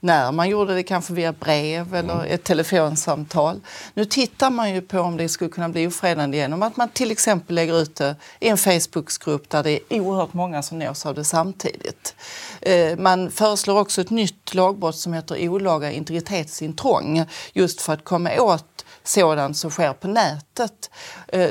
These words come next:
Speaker 1: då ska vi vara noga med att säga att det är inte de grundlagsskyddade medierna, det är inte grundlagen man tittar på, utan man tittar på brottsbalken för att komma åt just sådana fall som drabbar väldigt många, som Jonas sa, enskilda personer.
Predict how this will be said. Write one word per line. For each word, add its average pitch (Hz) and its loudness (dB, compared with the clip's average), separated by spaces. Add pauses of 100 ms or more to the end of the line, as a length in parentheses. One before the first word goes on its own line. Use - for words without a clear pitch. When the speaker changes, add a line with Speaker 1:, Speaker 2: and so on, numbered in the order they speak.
Speaker 1:
då 202 2
ska 214 0
vi 214 2
vara 190 0
noga 196 0
med 156 -2
att 147 -2
säga 165 2
att 156 -4
det 170 0
är 165 0
inte 190 -2
de 196 2
grundlagsskyddade 165 -2
medierna, 135 0
det 151 -6
är 165 0
inte 185 -4
grundlagen 190 2
man 135 -2
tittar 156 -4
på, 135 -8
utan - -8
man 151 -2
tittar 165 -6
på 151 -4
brottsbalken 165 -4 (300)
för - -6
att 170 -4
komma 190 4
åt 220 2 (120)
just 151 -2
sådana 147 -2
fall 156 0
som 262 -2
drabbar 202 2 (580)
väldigt 262 2
många, 190 0
som 165 -4 (200)
Jonas 139 -2
sa, 113 -2 (140)
enskilda 151 0
personer. 180 -6